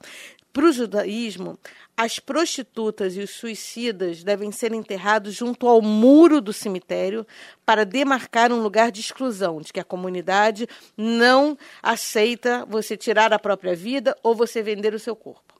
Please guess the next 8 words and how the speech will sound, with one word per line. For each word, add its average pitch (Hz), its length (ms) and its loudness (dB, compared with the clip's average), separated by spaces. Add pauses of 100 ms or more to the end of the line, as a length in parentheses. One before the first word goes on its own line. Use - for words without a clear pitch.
(460)
Então, 294 240 4
essas 294 360 2
associações, 226 880 -2 (240)
elas 226 300 2
são 254 220 -4
criadas 202 840 2 (320)
para, 208 480 4 (800)
é, 202 500 -8